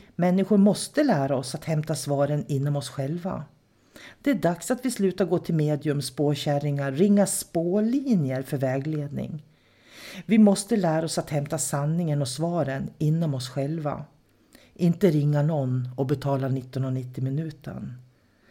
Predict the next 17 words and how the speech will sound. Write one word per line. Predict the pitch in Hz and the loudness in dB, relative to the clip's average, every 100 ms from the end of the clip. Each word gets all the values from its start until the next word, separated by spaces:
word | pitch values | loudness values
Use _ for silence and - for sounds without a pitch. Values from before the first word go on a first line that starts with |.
| - - _ | -20 -20 _
Då | 151 | 0
är | 147 | 2
det | |
ju | 220 - | 0 0
andra | - 147 160 185 233 165 123 - - | -2 0 0 0 0 -2 -8 -16 -18
som | - 156 127 127 - | -4 -4 -4 -8 -8
pratar | 135 131 127 - - 151 - | -4 -4 -4 -4 -4 -6 -10
om | 135 127 | -6 -2
våran | 123 147 196 190 | -2 -2 -2 -2
sanning. | - - - - - 156 127 - - _ _ | -6 -10 -10 -8 -8 -10 -12 -16 -20 _ _
Och | 127 127 | -6 -2
de | 160 240 202 135 | 0 2 2 0
har | 143 | -2
ju | 127 127 | 0 0
en | 123 | 0
egen | 127 123 127 202 175 151 - | -2 -4 -4 -6 -6 -10 -14
sanning. | - - 131 - - - | -16 -12 -8 -8 -10 -12